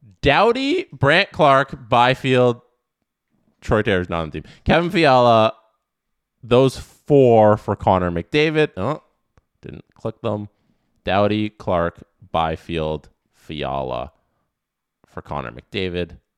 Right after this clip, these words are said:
Let's see if this works. I don't think this is going through. Trade rejected. I don't think L A has enough assets to acquire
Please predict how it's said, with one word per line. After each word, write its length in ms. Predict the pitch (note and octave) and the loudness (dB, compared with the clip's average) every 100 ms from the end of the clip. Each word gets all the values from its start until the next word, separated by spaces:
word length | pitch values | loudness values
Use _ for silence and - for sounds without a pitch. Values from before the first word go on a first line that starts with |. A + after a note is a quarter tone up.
| - | -20
Let's 200 | - - | -20 -18
see 120 | - | -18
if 120 | - | -16
this 240 | - - | -18 -16
works. 540 | - E2+ D#2+ - - - _ _ _ _ _ _ _ _ _ _ _ _ _ _ _ _ - | -12 -12 -12 -18 -20 -20 _ _ _ _ _ _ _ _ _ _ _ _ _ _ _ _ -12
I 100 | G#2+ | -4
don't 200 | A2+ - | -4 -4
think 200 | A2 E2 | -8 -4
this 200 | F#2+ E2+ | -6 -6
is 100 | D#2 | -4
going 320 | F2 D#2+ D#2 | -2 0 -2
through. 320 | F2 E2 D#2 - _ _ _ _ _ _ _ _ _ | -2 0 -2 -6 _ _ _ _ _ _ _ _ _
Trade 280 | - A2+ G#2 | -2 0 2
rejected. 580 | F#2 F2 E2+ - F2+ F2 | 0 -2 -4 -4 -6 -4
I 160 | A2 | -2
don't 200 | A2 C3+ | 0 -2
think 180 | - C3 - | -6 -6 -4
L 260 | A2 G#2 | -4 0
A 160 | G#2+ G2+ | 0 0
has 300 | G#2+ F#2+ G2 | 0 -2 -4
enough 260 | F#2 E2+ - - | -6 -8 -10 -6
assets 840 | G2+ F2+ - G2 F2 - - - _ | -4 -4 -8 -8 -8 -8 -18 -20 _
to 200 | - G#2+ | -10 -8
acquire 960 | - F#2 - G#2+ F#2+ F2+ F#2 F2 E2 D2+ | -6 -8 -10 -4 -2 -2 -2 -6 -10 -12